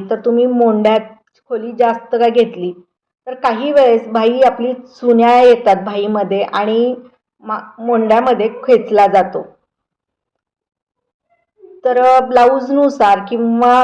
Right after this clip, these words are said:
छाती घेरानुसार किंवा शोल्डरनुसार आपल्याला काही बदल करावे लागतात. तर ते अनुभवानेच आपले होतात. ज्यावेळेस आपण एखादे जे वेगवेगळे ब्लाऊज शिवतो आणि त्यावेळेस आपल्याला वेगवेगळ्या महिला येतात, त्यावेळेस आपल्याला हे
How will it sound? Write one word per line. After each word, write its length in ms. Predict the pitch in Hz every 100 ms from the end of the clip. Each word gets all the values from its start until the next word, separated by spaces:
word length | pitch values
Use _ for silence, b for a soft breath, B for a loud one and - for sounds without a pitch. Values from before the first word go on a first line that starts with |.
| 254 254
छाती 280 | 220 - 233
घेरानुसार 800 | 240 233 226 233 233 233 196 196
किंवा 260 | 240 233 233 233 - _ _
शोल्डरनुसार 840 | 262 226 226 240 233 240 233 190
आपल्याला 320 | 190 226 233
काही 240 | 240 214 226
बदल 300 | 220 208 226
करावे 420 | 220 226 214 214 214
लागतात. 440 | 208 - 175 175 - b b _ -
तर 100 | 240
ते 140 | 285 269 240
अनुभवानेच 760 | 240 233 240 254 247 254 262
आपले 240 | 233 233 226
होतात. 400 | 226 226 190 190 190 - _ _ _
ज्यावेळेस 460 | 226 226 247 262 262
आपण 260 | 262 254
एखादे 400 | 240 233 208 220
जे 160 | 220 226
वेगवेगळे 480 | 226 226 240 254 247
ब्लाऊज 360 | 233 208 226 220
शिवतो 500 | - 269 247 190 196 185 185 b _ -
आणि 240 | 208 214 226 247
त्यावेळेस 460 | 240 247 247 240
आपल्याला 280 | 233 226 220
वेगवेगळ्या 460 | 220 214 220 220 220
महिला 400 | 226 208 196 220
येतात, 340 | 226 220 - 180 -
त्यावेळेस 400 | 214 214 226 226
आपल्याला 380 | - 208 208 214
हे 220 | 220